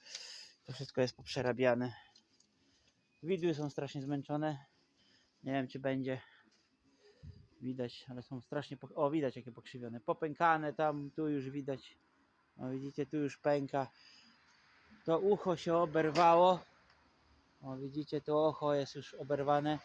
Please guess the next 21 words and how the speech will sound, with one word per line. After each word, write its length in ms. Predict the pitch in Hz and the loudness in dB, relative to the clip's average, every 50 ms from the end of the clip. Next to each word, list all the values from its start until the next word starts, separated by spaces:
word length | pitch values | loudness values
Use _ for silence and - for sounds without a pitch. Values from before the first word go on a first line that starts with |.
| - - - - - - - - | -12 -20 -20 -20 -20 -20 -16 -12
Tylko 180 | - 139 143 135 | -10 -6 -6 -6
na 60 | 135 | -6
samym 220 | 127 143 139 139 | -4 -6 -6 -4
tym. 160 | 135 151 156 175 | -2 -2 0 2
Ogólnie 300 | 185 185 202 190 190 165 | 4 4 4 4 4 2
te 120 | - 180 | 0 0
widły 260 | 165 185 170 175 175 | 0 0 0 0 0
to 80 | - 175 | 0 0
już 180 | 170 160 - | 0 0 -2
jest 200 | 170 151 - - | -4 -8 -10 -6
kaput, 380 | - - 165 - - 175 170 - | -2 -2 -2 0 -2 -4 -4 -6
już 160 | 165 147 - | -8 -12 -8
nie 80 | 165 160 | -6 -6
ma 120 | 156 156 | -6 -6
co 100 | - 160 | -6 -6
ich 120 | 156 143 143 | -8 -6 -8
naprawiać. 640 | 147 139 - 156 151 151 143 160 156 - - - _ _ _ _ _ _ _ _ _ _ _ _ _ _ _ | -10 -4 0 2 2 2 2 0 -2 -4 -6 -14 _ _ _ _ _ _ _ _ _ _ _ _ _ _ _
E, 640 | - 139 139 147 147 143 139 143 139 139 143 143 139 135 - _ _ _ _ _ _ _ _ _ _ _ _ _ _ _ _ _ _ _ _ _ _ - 294 | -6 -4 -2 -2 0 0 0 0 -2 -2 -2 -4 -4 -8 -12 _ _ _ _ _ _ _ _ _ _ _ _ _ _ _ _ _ _ _ _ _ _ -16 -14
bo 40 | |
po 160 | 262 - 277 254 | -14 -14 -12 -4
prostu 800 | - 262 254 240 - - - 269 254 254 247 247 247 247 233 202 | 0 0 0 0 -2 -4 -4 -4 -2 0 2 2 2 2 0 0